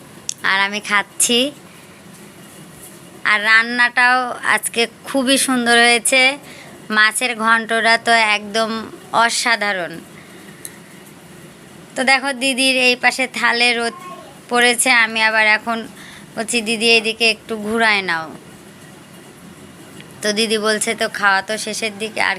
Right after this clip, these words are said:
কি ঘুরাবো, খেয়েই নি।" আর এদিকে রায় কিন্তু খাওয়া দাওয়া করে শুয়ে পড়েছে, ওকে,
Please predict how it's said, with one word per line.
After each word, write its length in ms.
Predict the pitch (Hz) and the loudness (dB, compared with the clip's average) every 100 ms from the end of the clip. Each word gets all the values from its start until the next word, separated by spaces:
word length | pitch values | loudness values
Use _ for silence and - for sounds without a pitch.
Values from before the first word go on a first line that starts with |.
| 185 | -6
কি 80 | 208 | -8
ঘুরাবো, 520 | 196 208 208 202 247 240 - - - - - - - - | -6 0 0 2 0 -2 -4 -18 -20 -20 -20 -18 -16 -10
খেয়েই 420 | - 254 233 240 | 0 2 4 2
নি।" 200 | 233 226 254 285 - - - - - - - - - - - - - - - - - - - - - - - - - - - - - - - - - - - - - - - - - - - - - - - | -2 -4 -6 -10 -18 -20 -20 -20 -20 -20 -20 -20 -20 -20 -20 -20 -20 -20 -20 -20 -20 -20 -20 -20 -20 -20 -20 -20 -20 -20 -20 -20 -20 -20 -20 -20 -20 -20 -20 -20 -20 -20 -20 -20 -20 -20 -20 -20 -20 -16 -4
আর 180 | 208 220 | -2 0
এদিকে 400 | 233 226 240 240 | -2 -6 0 0
রায় 280 | 233 220 220 | 2 2 0
কিন্তু 320 | 214 233 226 233 | -2 -6 -4 -4
খাওয়া 320 | 226 220 208 | 2 2 2
দাওয়া 220 | 214 214 | 0 -2
করে 220 | 214 214 226 | -2 -2 -2
শুয়ে 280 | - 262 226 | -2 0 0
পড়েছে, 400 | 202 196 185 202 | 0 -2 -2 -4
ওকে, 220 | 196 190 | -8 -10